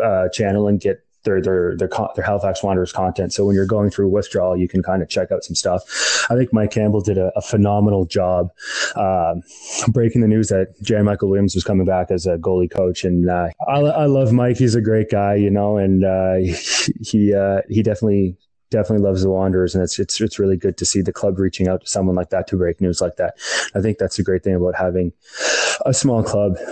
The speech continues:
is, you know, you wouldn't see, you wouldn't see the Spurs or, you know, Arsenal reaching out to a fan like that to, to break giant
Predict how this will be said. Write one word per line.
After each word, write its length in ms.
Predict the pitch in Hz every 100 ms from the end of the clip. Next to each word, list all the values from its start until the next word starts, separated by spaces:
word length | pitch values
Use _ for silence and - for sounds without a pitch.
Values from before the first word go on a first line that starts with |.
| - - -
is, 340 | 107 87 -
you 80 | 113
know, 80 | 101
you 200 | 113 135
wouldn't 220 | 147 135
see, 420 | - 117 107 98 - _ _ - - - - -
you 140 | 131
wouldn't 160 | 131 120
see 140 | 127
the 80 | 110
Spurs 540 | - 120 113 107 98
or, 240 | 104 101 95
you 100 | 101
know, 100 | 101
Arsenal 400 | 95 104 - 95
reaching 320 | 98 92 104
out 140 | 95
to 80 | -
a 40 | 95
fan 280 | 101 98
like 140 | 98 90
that 180 | 92 -
to, 180 | 101 90
to 120 | 107
break 320 | 95 98 85
giant 540 | 104 92 90 - -